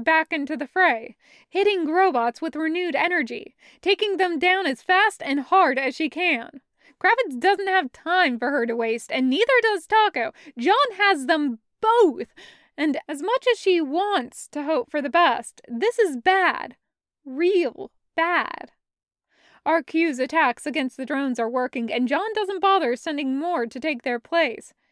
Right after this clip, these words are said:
He doesn't bother gloating, which isn't like him at all. When she takes down the last robot, the win is too eerie, too hollow to feel like a victory at all.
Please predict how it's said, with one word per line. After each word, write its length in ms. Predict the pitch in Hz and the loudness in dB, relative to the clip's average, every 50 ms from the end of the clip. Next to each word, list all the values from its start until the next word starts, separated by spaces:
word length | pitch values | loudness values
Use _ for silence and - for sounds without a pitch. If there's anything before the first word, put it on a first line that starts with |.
| _ _ | _ _
He 80 | - | -2
doesn't 260 | 247 370 370 466 403 | 0 0 0 2 2
bother 220 | 392 403 392 339 262 | 4 4 4 2 0
gloating, 500 | 220 269 294 339 381 392 359 254 226 226 | -2 -2 0 2 2 2 2 0 -4 -4
which 220 | - 240 226 - | -6 -6 -2 -2
isn't 260 | 247 240 - 240 226 | -4 -4 -4 -8 -8
like 260 | 220 240 240 233 233 - | -4 -4 -4 -4 -4 -6
him 140 | 254 240 | -6 -6
at 80 | 226 220 | -2 0
all. 400 | 247 370 370 - - - - - _ _ _ _ _ _ _ _ _ | 0 0 0 0 -2 -8 -14 -18 _ _ _ _ _ _ _ _ _
When 100 | - 330 | -6 -2
she 140 | - 370 349 | 0 0 2
takes 300 | 370 480 554 - - - | 2 2 0 0 -2 -6
down 380 | 254 262 381 403 403 359 269 262 | -2 0 2 2 2 0 0 -2
the 80 | 320 | -2
last 360 | 302 320 311 294 294 - - | 0 2 2 0 0 -2 -2
robot, 400 | 302 339 359 339 254 233 226 - - | -2 0 0 0 0 -2 -2 -4 -6
the 140 | - 247 294 | -6 -6 -6
win 240 | 262 302 359 403 415 | -4 -4 -4 -4 -4
is 300 | 359 294 226 - - _ _ | -4 -6 -6 -8 -14 _ _
too 360 | - - - 339 359 302 - - _ | -12 -6 -4 -4 -4 -4 -6 -10 _
eerie, 500 | - 262 294 339 359 285 240 240 - - | -6 -2 0 0 0 -2 -4 -6 -10 -14
too 280 | - - 320 311 294 - _ _ | -6 -2 0 0 0 -2 _ _
hollow 880 | _ _ - - - 427 453 453 453 392 294 240 226 - - - - - _ - _ _ _ | _ _ -12 -2 2 4 4 6 4 4 2 0 -2 -4 -4 -8 -12 -14 _ -20 _ _ _
to 100 | - 359 | -6 -4
feel 300 | - - 359 370 349 320 | 0 2 2 2 2 0
like 200 | 311 302 302 - | 0 -2 -2 -2
a 60 | 302 | -4
victory 460 | 254 277 349 339 - - 311 311 302 | -2 -2 -2 -2 -2 -4 -2 0 0
at 80 | 294 294 | 2 2
all. 400 | 320 370 349 240 - - - - | 4 2 2 2 -2 -6 -12 -16